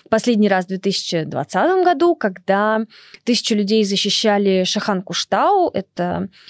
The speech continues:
гора, на которой хотели начать разработку месторождения, но людям была дорога эта гора, а она бы в результате этого просто, её бы <laughs> сравняли с землёй буквально.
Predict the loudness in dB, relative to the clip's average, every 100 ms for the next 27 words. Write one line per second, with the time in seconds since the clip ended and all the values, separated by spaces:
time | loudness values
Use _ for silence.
0 | -8 -2 2 2 2 2 2 0 0 -2
1 | -2 -4 -2 0 2 2 2 0 -4 -4
2 | -4 -6 -6 -2 -2 0 -2 0 -2 -2
3 | -4 -4 -4 -2 0 2 2 2 0 0
4 | 0 0 0 -2 -6 -20 _ -14 -4 0
5 | 2 4 4 4 2 4 2 2 2 2
6 | 2 0 0 0 0 2 0 2 0 0
7 | 0 0 0 -2 -2 -4 -6 -6 -6 -6
8 | -6 -4 2 2 4 0 0 0 0 0
9 | -2 -2 0 0